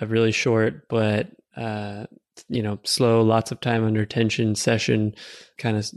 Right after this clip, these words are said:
super slow-esque. And, um, but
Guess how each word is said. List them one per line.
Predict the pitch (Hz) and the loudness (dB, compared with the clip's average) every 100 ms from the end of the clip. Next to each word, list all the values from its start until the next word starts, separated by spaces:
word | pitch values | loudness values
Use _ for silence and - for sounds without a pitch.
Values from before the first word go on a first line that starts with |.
| - | -8
super | - 120 117 | -4 -2 -2
slow-esque. | - 113 110 107 104 - - - - | 0 2 4 2 0 -4 -10 -14 -6
And, | 110 107 104 98 - - - _ | -2 -2 -4 -6 -14 -20 -20 _
um, | 131 113 110 _ | -2 -2 -4 _
but | 139 156 | -2 -2